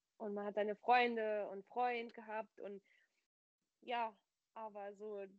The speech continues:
im Großen und Ganzen hat sie mir da wirklich sehr viel weitergeholfen. Einfach, also so, dass man nach der, ja, nachdem ich quasi die Diagnose bekommen habe, war ich, glaub ich, dann auch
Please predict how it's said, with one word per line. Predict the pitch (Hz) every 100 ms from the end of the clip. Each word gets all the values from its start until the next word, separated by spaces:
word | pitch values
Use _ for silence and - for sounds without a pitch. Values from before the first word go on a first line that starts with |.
| - _ _
im | - 226
Großen | 226 233 240
und |
Ganzen | 208 208 214 220
hat | 208 -
sie | 220
mir | 220 202
da | 202 196
wirklich | 214 - -
sehr | 214 214
viel | - 247 233
weitergeholfen. | 220 240 240 202 196 202 202 208 214
Einfach, | - 208 220 214 _ _ _ -
also | 208 208 208
so, | 208 208 208 _ _ -
dass | 214 220
man | 208
nach | 202 226 -
der, | 220 214 208 208 _ _ _ _ _ _ _ _
ja, | - 240 220 214
nachdem | 214 202 220 226
ich | 214
quasi | 220 214
die | 196
Diagnose | 208 202 214 214
bekommen | 202 - 220 220
habe, | 202
war | 202 196
ich, | 196 -
glaub | 202
ich, | 196
dann | 202 -
auch | 202